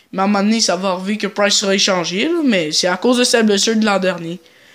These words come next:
Ou sinon, euh, je suis très content de vous présenter mon Dustin Byfuglien en vidéo.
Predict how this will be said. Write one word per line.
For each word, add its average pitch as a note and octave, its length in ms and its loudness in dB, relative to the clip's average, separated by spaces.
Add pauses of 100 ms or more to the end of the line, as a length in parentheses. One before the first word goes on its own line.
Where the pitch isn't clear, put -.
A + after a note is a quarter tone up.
(240)
Ou D4+ 220 4
sinon, C#4+ 680 4
euh, G#3+ 420 6
je G#3+ 80 0
suis A3 200 0
très C#4+ 220 0
content B3 420 2
de A3 60 0
vous G#3+ 140 -4
présenter A3 520 0
mon G#3+ 160 2
Dustin G#3+ 340 0
Byfuglien A3 500 0
en G#3 120 0
vidéo. G3 500 -4